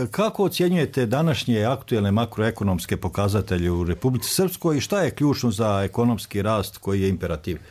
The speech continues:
svih ciljeva koje zadaje se i budžet i ekonomska politika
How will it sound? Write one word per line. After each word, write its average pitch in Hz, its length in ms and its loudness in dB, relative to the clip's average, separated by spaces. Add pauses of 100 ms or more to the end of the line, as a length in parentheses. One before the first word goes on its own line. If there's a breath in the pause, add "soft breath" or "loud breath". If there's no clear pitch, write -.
svih 117 300 -2
ciljeva 110 540 0 (240 loud breath)
koje 104 300 2
zadaje 101 420 0
se 92 300 -2
i 90 40 -2
budžet 98 500 0
i 101 60 2
ekonomska 95 480 -2
politika 95 680 -2